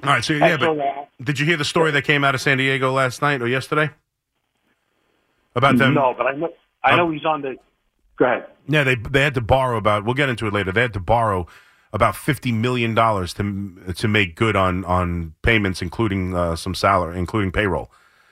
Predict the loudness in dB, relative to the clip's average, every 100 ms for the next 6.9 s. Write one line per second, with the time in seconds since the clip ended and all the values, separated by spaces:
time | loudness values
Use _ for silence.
0 | _ _ _ 0 2 0 2 4 4 6
1 | 4 2 -2 -4 -4 -6 -2 -2 0 0
2 | 0 -2 0 2 0 -2 -4 -2 0 0
3 | -2 -4 0 2 2 2 0 0 2 2
4 | 0 0 0 0 0 0 0 2 0 -2
5 | -2 0 0 0 -2 0 0 0 -6 -8
6 | -14 -10 -6 -4 -4 -2 -2 -4